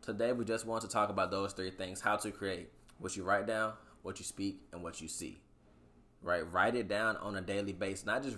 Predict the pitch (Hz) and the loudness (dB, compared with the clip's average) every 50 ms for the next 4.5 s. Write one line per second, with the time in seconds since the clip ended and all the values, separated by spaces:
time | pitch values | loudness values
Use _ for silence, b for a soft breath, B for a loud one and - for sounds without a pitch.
0 | 85 87 98 110 123 135 135 117 113 101 113 110 98 90 - - 131 135 135 139 | -6 -2 0 2 2 2 2 0 0 0 0 -2 -2 -2 0 2 4 4 4 4
1 | - 135 123 107 98 104 110 120 113 98 101 110 113 110 107 - - 87 - 117 | 0 -2 -2 0 4 6 6 6 4 4 2 2 2 2 0 -2 -6 -4 -2 -2
2 | 107 101 95 - 95 90 - - - - - - - - - - - - - - | -2 -2 -2 -2 -2 -2 -4 -6 -12 -16 -18 -20 -20 -20 -20 -20 -20 -20 -20 -20
3 | - - - - - - - - - - - - - 131 151 - - 143 - - | -20 -20 -20 -20 -20 -20 -12 -6 -4 -4 -2 0 0 0 2 2 2 0 2 2
4 | 104 101 90 92 85 80 76 55 - | 2 0 0 -2 -4 -4 -4 -4 -6